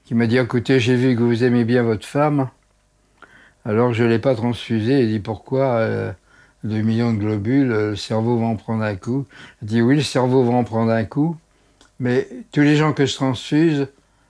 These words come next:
meurent dans les six mois. » On sait pas de quoi, mais ils meurent tous dans les six mois, aucun n'a réchappé. Alors écoutez, euh, c'est comme vous voudrez.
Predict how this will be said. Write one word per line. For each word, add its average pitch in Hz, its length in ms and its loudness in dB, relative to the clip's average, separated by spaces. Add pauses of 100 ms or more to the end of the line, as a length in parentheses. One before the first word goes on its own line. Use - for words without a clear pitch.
(120)
meurent 139 240 2
dans 135 100 2
les 139 140 4
six 135 220 0
mois. » 131 360 2 (1900)
On 127 60 -4
sait 139 160 0
pas 135 200 2
de 110 40 -8
quoi, 160 320 0
mais 135 140 2
ils 131 40 0
meurent 120 220 -2
tous 139 200 0
dans 131 100 2
les 127 120 0
six 117 200 -4
mois, 151 240 2
aucun 139 340 2
n'a 131 160 2
réchappé. 131 680 -2 (480)
Alors 120 220 0
écoutez, 120 1300 0 (800)
euh, 117 580 -14
c'est - 420 -6
comme 139 200 4
vous 131 160 4
voudrez. 131 800 2